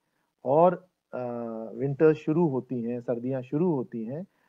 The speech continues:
तो उसके साथ, अ, अ, यूरिक एसिड के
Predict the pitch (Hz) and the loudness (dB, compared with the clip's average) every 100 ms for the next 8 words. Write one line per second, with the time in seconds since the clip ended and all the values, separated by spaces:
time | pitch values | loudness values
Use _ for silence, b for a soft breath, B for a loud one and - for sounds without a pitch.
0 | _ 220 220 - 240 - 185 202 202 190 | _ -2 -2 -2 -2 2 2 2 0 -2
1 | 185 180 175 170 170 165 b b - 127 | 0 2 2 2 0 -2 b b -10 -6
2 | 123 120 117 110 - - 170 196 180 165 | -4 -4 -6 -10 -14 0 2 4 4 2
3 | 185 160 - 165 165 156 151 143 | 0 -4 0 2 2 2 0 -2